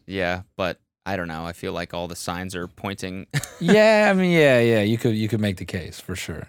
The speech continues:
Speaker 2: You can make the case, but yeah, it's, uh, uh, I mean, it's, I, I think what's fucking crazy is that they got, like, an American, you know, creator to, like, you know, just make this jump.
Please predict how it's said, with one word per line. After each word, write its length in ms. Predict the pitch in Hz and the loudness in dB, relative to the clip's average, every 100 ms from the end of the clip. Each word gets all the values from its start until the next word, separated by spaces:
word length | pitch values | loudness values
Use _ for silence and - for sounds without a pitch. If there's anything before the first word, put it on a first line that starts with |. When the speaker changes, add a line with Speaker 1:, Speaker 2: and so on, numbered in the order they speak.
| _ | _
Speaker 2:
You 100 | - | -8
can 120 | 95 95 | -4 -4
make 160 | 87 | -4
the 60 | 85 | -8
case, 400 | - 76 - - _ _ _ _ _ _ - | -12 -14 -16 -20 _ _ _ _ _ _ 2
but 80 | |
yeah, 300 | 131 139 95 - _ | 6 6 4 -4 _
it's, 300 | 95 98 - | -8 -8 -4
uh, 340 | 98 95 92 95 - _ _ - - | -2 -2 -2 -6 -12 _ _ -20 -18
uh, 440 | - 92 90 85 85 92 _ _ _ _ _ _ - _ - | -8 -4 -4 -6 -10 -16 _ _ _ _ _ _ -20 _ 0
I 80 | 127 | 2
mean, 140 | 156 | 4
it's, 140 | 143 - | 0 4
I, 140 | 143 | 4
I 160 | - 226 | 6 6
think 140 | 214 | 6
what's 120 | 139 | 2
fucking 300 | - 127 123 | 2 2 2
crazy 360 | 110 139 131 127 | 0 2 4 4
is 100 | 117 | 4
that 100 | 120 | 4
they 120 | 131 | 4
got, 220 | 123 120 | 4 4
like, 280 | 107 101 - _ _ _ _ _ | 2 0 -2 _ _ _ _ _
an 100 | 123 | 2
American, 920 | 107 104 123 123 117 120 110 101 95 - _ _ _ _ _ _ _ _ _ | 4 4 4 4 2 0 0 -2 -4 -12 _ _ _ _ _ _ _ _ _
you 120 | - 107 | -2 2
know, 160 | 98 | 2
creator 580 | - - 107 110 131 87 | 0 0 4 4 4 0
to, 160 | - 110 | -2 0
like, 280 | 95 82 _ _ _ _ _ _ _ _ _ _ _ _ | 0 -2 _ _ _ _ _ _ _ _ _ _ _ _
you 100 | - | 0
know, 260 | 104 87 92 - _ _ | 0 0 -6 -12 _ _
just 260 | 101 120 98 | -2 -2 0
make 260 | 107 127 120 | 2 2 4
this 180 | 127 95 | 0 2
jump. 420 | - 131 95 | 2 2 2